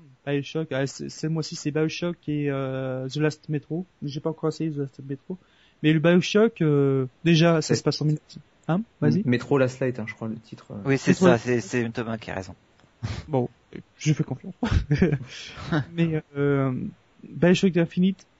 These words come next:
Speaker 1: euh, on m'a beaucoup, j'ai, j'ai beaucoup entendu parler, euh, de ce jeu-là. Mais déjà, j'ai pas fait les anciens, les anciens Bioshock, le un et le deux.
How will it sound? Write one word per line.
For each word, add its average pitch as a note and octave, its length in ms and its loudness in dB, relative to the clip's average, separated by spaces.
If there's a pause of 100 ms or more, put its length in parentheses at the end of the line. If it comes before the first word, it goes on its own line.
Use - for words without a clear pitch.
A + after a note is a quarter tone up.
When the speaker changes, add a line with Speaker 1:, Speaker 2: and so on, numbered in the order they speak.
(120)
Speaker 1:
euh, C#3 480 4
on B2+ 100 -2
m'a E3+ 180 6
beaucoup, F#3+ 340 4 (140)
j'ai, D#3+ 200 -2 (100)
j'ai D#3+ 160 -4
beaucoup G3 380 -8
entendu F3+ 240 -6
parler, D#3+ 280 -4
euh, D3 220 -4
de C#3+ 120 -10
ce D3 200 -12
jeu-là. D3+ 340 -6 (540)
Mais D3 60 0
déjà, D#3+ 260 6
j'ai D3 140 4
pas F3 120 4
fait G3 120 4
les E3+ 160 4
anciens, E3+ 380 2
les D3 240 2
anciens E3 480 2
Bioshock, D3+ 540 2
le C#3 180 2
un D3 100 4
et D3+ 40 4
le D3 60 2
deux. C#3+ 200 0